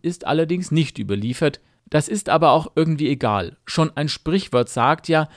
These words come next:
dass man sich auf seinen Lorbeeren nicht ewig ausruhen kann. Beim Essen hat das Blatt sein Limit am Tellerrand erreicht.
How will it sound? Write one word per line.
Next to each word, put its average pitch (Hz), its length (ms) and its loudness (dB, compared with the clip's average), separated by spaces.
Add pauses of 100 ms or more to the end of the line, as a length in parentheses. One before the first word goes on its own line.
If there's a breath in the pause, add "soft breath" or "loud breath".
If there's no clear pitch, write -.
(160 loud breath)
dass 147 180 -2
man 165 120 -2
sich 165 240 -2
auf 160 120 -2
seinen 165 280 0
Lorbeeren 135 800 2
nicht 151 260 -4
ewig 156 400 -2
ausruhen 104 560 -4
kann. - 240 -12 (220)
Beim 104 160 -2
Essen 196 460 0
hat 139 160 -2
das 143 140 0
Blatt - 220 0
sein 170 200 -2
Limit 120 340 2
am 151 160 -6
Tellerrand 107 560 -2
erreicht. 156 540 -2